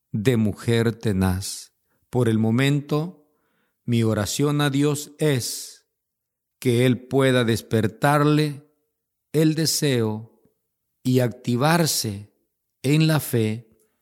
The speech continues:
porque los días se nos están terminando. Padre, bendecimos a esa mujer y a ese hombre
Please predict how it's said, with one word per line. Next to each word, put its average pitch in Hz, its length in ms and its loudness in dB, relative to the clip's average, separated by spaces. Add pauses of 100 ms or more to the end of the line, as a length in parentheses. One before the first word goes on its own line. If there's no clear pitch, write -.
(180)
porque 113 360 -2
los 104 200 -2
días 123 600 -2 (300)
se - 220 0
nos 98 220 -2
están 107 600 -2 (300)
terminando. 90 840 -2 (440)
Padre, 160 680 -2 (600)
bendecimos 147 1300 0
a 135 160 0
esa 151 300 2
mujer 156 540 0
y 139 120 2
a 127 80 2
ese 139 300 2
hombre 135 640 -2